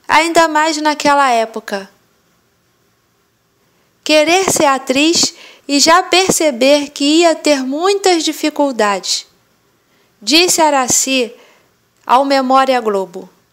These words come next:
Para realizar o sonho de estar nos palcos, a menina teve que driblar a rejeição do pai, que era contra a filha seguir a carreira.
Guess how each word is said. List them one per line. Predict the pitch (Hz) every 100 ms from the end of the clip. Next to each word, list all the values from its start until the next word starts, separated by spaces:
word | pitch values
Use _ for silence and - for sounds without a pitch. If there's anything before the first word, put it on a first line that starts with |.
| _ _ _ _ _ _ _ _ _ _ _ _ _
Para | 320 349 392
realizar | 349 320 285 262 233 247 247
o | 247
sonho | - - 262 254
de | 233
estar | 233 - 277 254
nos | 233 208
palcos, | - 240 233 208 - 196 - - _ _ _ _ _ _ _ _ _ _ _ _ _ _ _ _ _ _
a | 277
menina | 311 330 359 392 339
teve | - 277 285 240 247
que | 277
driblar | 262 285 269 208 254 262 226 -
a | 233
rejeição | 247 311 320 311 285 - 285
do | 277
pai, | 277 214 196 185 185 _ _ _ _ _ _ _ _ _ _ _ _ _ _
que | - 349
era | 370 370 349
contra | 349 311 349 359 330 240 -
a | 262
filha | - - 320 311
seguir | - 277 240 285 269
a | 262
carreira. | 269 247 208 196 185 185